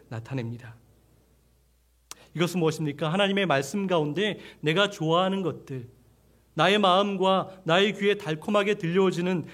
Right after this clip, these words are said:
그러한 말씀들을 선택하고 그것만을 취하고 다른 사람에게까지도 하나님은 이러한 분이라고 나의 어떠한 모든 주관적인 어떤 체험들을 객관화시켜서 그렇게 간증하고 잘못 전달하는 것과 같다라는 것이죠.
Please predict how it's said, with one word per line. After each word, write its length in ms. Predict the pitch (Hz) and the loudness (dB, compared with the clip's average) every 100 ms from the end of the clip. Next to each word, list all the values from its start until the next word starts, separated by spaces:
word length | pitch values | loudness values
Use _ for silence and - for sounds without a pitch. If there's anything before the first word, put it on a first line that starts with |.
| - | -8
그러한 300 | - 170 185 | 2 4 4
말씀들을 480 | 135 139 180 165 175 | 2 0 0 0 0
선택하고 680 | 185 185 190 160 156 196 - - - | -2 -4 -4 -4 0 0 -2 -16 -10
그것만을 540 | - 226 226 226 233 | 2 4 6 4 2
취하고 680 | 226 208 165 139 196 190 - - | -2 0 0 0 -4 -4 -8 -16
다른 320 | - 170 226 233 | 0 2 2 2
사람에게까지도 1040 | 240 240 247 226 226 220 165 165 214 175 - - | 2 4 2 2 0 0 -2 0 -2 -2 -6 -2
하나님은 340 | 254 254 254 | 2 2 2
이러한 400 | 185 233 254 220 | 2 4 4 2
분이라고 840 | 175 202 196 156 151 185 151 - - _ _ _ | 0 0 2 0 -2 -4 -4 -12 -20 _ _ _
나의 300 | - 175 226 | -2 2 4
어떠한 380 | 214 196 220 220 | 2 2 2 2
모든 420 | 196 190 208 220 | 2 2 2 0
주관적인 640 | - 180 202 196 185 196 190 | -4 -2 -2 0 -2 -2 -2
어떤 260 | 156 175 | -2 -4
체험들을 800 | 170 - 233 202 170 208 208 - | -4 -2 -2 0 0 -2 -2 -8
객관화시켜서 1120 | - 180 180 254 254 254 - 165 - 165 120 - _ - | -4 -2 2 2 2 -2 -4 -4 -2 -4 -4 -18 _ -2
그렇게 300 | 196 196 214 | -2 0 -2
간증하고 920 | - 170 202 254 190 143 156 165 - - | -2 -2 0 2 2 0 -2 -2 -4 -16
잘못 580 | - - 139 165 180 185 | -16 -6 -2 0 0 -4
전달하는 500 | 135 139 156 151 151 | -6 -4 -2 -4 -6
것과 460 | 131 - 139 143 - - | -10 -6 -4 -4 -6 -20
같다라는 520 | - - 143 139 135 135 | -20 -12 -6 -4 -4 -8
것이죠. 440 | 120 - - | -12 -14 -20